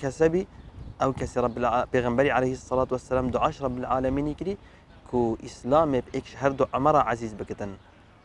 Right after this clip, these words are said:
عەمەرەی کوڕی خەتابی، یان عەمرەی کوڕی هیشامی، کە ئەبوو جەهل بی. کە ئەو بی ڕەب العالەمینی هیدایەتە عەمەرەی کوڕی خەتابی دا، و بی ئەو کەسە، ئەو کەسەی ئیسلام لەسەر دەستەوی عەزیز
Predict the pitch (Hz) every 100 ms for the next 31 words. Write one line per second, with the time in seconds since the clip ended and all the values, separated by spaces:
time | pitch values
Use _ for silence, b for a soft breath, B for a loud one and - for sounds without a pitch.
0 | - - - - 117 123 135 123 123 117
1 | 110 101 - - - - - - - -
2 | 117 - 143 143 156 - - 127 117 -
3 | 127 120 110 113 107 104 - 127 113 107
4 | - 107 - 110 110 110 95 - - B
5 | B B B - 156 143 120 117 110 120
6 | 120 127 120 117 - - - - 135 123
7 | 131 131 107 117 110 - 113 - 113 127
8 | 113 113 110 107 - B B 110 113 -
9 | 175 - 160 165 151 143 135 143 131 117
10 | 135 151 135 104 - - - 113 123 156
11 | - 117 113 107 104 101